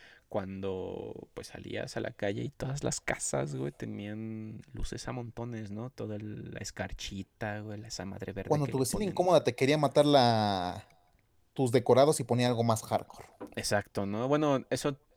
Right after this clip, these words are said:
Speaker 1: no es tanto aquí, pero en Estados Unidos esos güeyes compiten, güey,
Speaker 2: Se lo
Speaker 1: o
Speaker 2: toman
Speaker 1: sea,
Speaker 2: muy en serio, güey.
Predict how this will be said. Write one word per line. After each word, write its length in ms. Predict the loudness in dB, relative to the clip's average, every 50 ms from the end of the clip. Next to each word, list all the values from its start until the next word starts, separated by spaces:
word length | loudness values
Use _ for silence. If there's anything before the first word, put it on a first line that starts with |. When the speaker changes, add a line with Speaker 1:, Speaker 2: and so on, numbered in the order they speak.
| _ _ _
Speaker 1:
no 200 | -2 0 0 0
es 80 | 0 0
tanto 260 | -2 -2 -2 0 -2
aquí, 360 | -2 -2 -2 -4 -4 -4 -4 -8 -16 -20 -20 -20 _ _ _ _ _
pero 320 | 2 2 4 4 0 0
en 80 | -2 -2
Estados 340 | -4 -2 -2 -2 -2 -2 -4
Unidos 580 | -4 -2 0 0 0 0 -2 -4 -10 -14 -12 -12
esos 240 | -8 -8 -6 -6 -4
güeyes 720 | -4 -4 -4 -2 -4 -4 -6 -6 -10 -12 -14 -16 -18 -20 _ _ _ _ _ -6
compiten, 640 | -4 -4 -4 -4 -6 -10 -10 -8 -8 -8 -8 -8
güey, 80 | -10 -8
Speaker 2:
Se 40 | -8
lo 20 | -8
Speaker 1:
o 40 | -4
Speaker 2:
toman 160 | -4 -4 -2
Speaker 1:
sea, 60 | 0
Speaker 2:
muy 120 | 0 0 0
en 100 | 0 -2
serio, 360 | -2 -2 -2 -2 0 -2 0
güey. 240 | 0 0 -2 -4